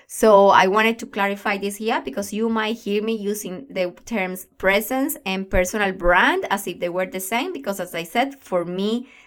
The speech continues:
they are. And if you know of me, you know that I work as a coach,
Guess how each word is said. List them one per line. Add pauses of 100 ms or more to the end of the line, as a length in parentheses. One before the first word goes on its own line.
(140)
they
are. (480)
And
if
you
know
of
me,
you
know
that
I
work
as
a
coach,